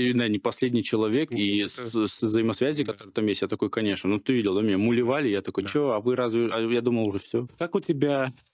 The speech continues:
Speaker 2: как у тебя отношения с, э, так сказать, коллегами по цеху? Как ты вообще разделяешь инфлюенс или там криптомедийный рынок России? То есть вот кто есть, я не знаю,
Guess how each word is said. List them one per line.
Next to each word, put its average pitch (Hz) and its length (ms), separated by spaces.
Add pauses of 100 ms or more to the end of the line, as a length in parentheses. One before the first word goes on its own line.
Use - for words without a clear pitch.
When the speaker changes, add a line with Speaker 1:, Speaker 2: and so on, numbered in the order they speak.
(760)
Speaker 2:
как 170 200
у - 40
тебя 127 220
отношения 117 840
с, - 280
э, 101 460
так - 120
сказать, - 160
коллегами 110 420
по 107 160
цеху? 147 240
Как 151 180
ты 127 80
вообще 113 200
разделяешь 107 460
инфлюенс 104 520
или 98 120
там - 160
криптомедийный 113 920
рынок 113 320
России? 95 400
То - 80
есть - 100
вот - 100
кто 113 160
есть, 90 240
я 98 60
не 104 80
знаю, 95 200